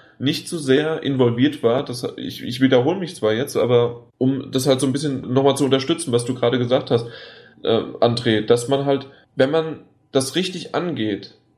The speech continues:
und sich da auch informieren möchte, dann kann man, ja, vielleicht nicht das Ex-, das, das will ich auch nicht unterstellen, nicht das exakte, diese exakten Emotionen, nicht dieselben Erfahrungen,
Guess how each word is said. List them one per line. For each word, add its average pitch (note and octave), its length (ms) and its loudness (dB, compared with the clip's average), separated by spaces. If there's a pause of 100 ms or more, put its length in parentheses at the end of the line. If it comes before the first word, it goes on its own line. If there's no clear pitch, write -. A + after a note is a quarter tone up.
und B2+ 220 0
sich C3 180 0
da G#2+ 320 2
auch - 220 -2
informieren A2+ 640 -2
möchte, A#2 480 0 (340)
dann A#2 600 0
kann B2+ 260 2
man, E3 320 0 (400)
ja, B2+ 240 4
vielleicht D#3+ 640 2
nicht F3+ 300 -8
das C#3+ 220 -6
Ex-, - 420 -4 (280)
das, D#3 220 2
das F3 180 -4
will G3 120 0
ich G3 100 2
auch E3 60 0
nicht E3+ 140 -4
unterstellen, D3+ 500 2
nicht C#3 180 -6
das C3 140 -2
exakte, F3+ 840 -4 (240)
diese C3 340 4
exakten D#3+ 460 -2
Emotionen, C3+ 800 0
nicht C#3+ 180 -4
dieselben C#3 520 2
Erfahrungen, A#2+ 920 0